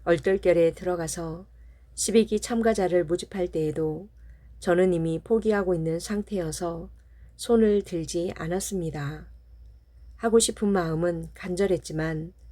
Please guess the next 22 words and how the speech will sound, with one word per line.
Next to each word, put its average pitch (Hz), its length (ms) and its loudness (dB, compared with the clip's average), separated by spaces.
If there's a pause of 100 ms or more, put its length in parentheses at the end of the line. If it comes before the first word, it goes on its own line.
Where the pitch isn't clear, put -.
(380)
워낙에 170 480 4
환경이 185 800 -2 (580)
그 185 240 8
자리를 170 580 0
뺄 208 160 2
수 214 160 -4
없는지라 165 720 -4 (680)
어제 175 260 2
접수 190 320 -2
신청을 208 500 0
받을 170 280 -6
때 160 400 -4 (520)
가만히 170 720 -2 (340)
손을 226 360 6
모으고 170 680 2 (340)
기도를 180 520 0
했었습니다. 185 840 -2 (920)
"주님, 170 600 -2 (720)
저는 175 400 2
어떻게 170 600 0
해야 220 220 0
할까요? 160 680 -4